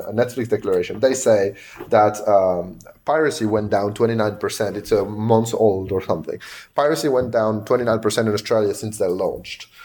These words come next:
And, and I think that might actually be true. I, I think that the reason, uh, people use Popcorn Time was because it was the best option, not because of the price, you know, and if you give them a better option to watch the content,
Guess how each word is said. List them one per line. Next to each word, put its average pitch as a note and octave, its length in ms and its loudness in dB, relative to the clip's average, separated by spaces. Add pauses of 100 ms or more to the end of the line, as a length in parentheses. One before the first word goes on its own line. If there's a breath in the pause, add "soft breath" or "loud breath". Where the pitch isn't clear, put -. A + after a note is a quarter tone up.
(160 loud breath)
And, G#3 200 2
and G#3+ 200 4
I A#3+ 80 6
think A#3 300 -4 (280)
that D#3+ 320 2
might C3+ 280 4
actually B2+ 340 2
be G#2 160 -6
true. A2 540 -4
I, - 220 0
I - 20 0
think D3 300 0
that A#2 300 4 (300 loud breath)
the A#2 100 2 (180)
reason, F#3+ 500 -2
uh, G2 340 4 (140)
people A#2+ 280 0
use A#2 220 0
Popcorn C#3+ 380 0
Time F#2+ 400 2 (260 loud breath)
was C#3+ 300 2 (260)
because C#3 340 2
it C#3 60 -4
was A#2+ 240 4
the A#2 100 2
best B2 460 2
option, G2 500 -2 (840)
not F3+ 260 0
because A#2 280 0
of A2 80 -4
the - 100 -2
price, G3 460 2
you B2+ 80 -6
know, D3+ 160 4
and C#3 80 2
if C3+ 160 -2
you B2 80 -6
give C3 320 -4
them F3 180 2
a A2+ 80 0
better A2+ 480 2
option D3+ 480 2
to C#3 80 0
watch G2+ 220 4
the A#2+ 160 -2
content, G2 460 -2